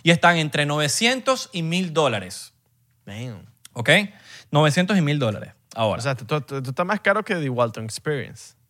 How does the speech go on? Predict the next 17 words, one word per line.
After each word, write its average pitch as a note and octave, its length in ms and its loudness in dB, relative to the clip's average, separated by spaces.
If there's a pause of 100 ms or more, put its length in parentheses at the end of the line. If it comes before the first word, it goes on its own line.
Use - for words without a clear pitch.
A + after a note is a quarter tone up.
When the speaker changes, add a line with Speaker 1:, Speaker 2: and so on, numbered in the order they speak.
(360)
Speaker 1:
Sí, C#3 300 2
marico. B2+ 480 2
Y G#2 100 -2
tres C3+ 220 4
veces D3 220 2
me, C#3 60 -2
te C3 40 -2
Speaker 2:
Mierda. C3 140 2
Speaker 1:
compras D3+ 260 0
cinco G3+ 300 2
libros F#3+ 220 4
de F3 60 6
Walton C#3 340 4
Experience A#2+ 360 0
con A2 120 -2
esto. G2+ 180 -6 (840)
Entonces, C#3+ 340 -4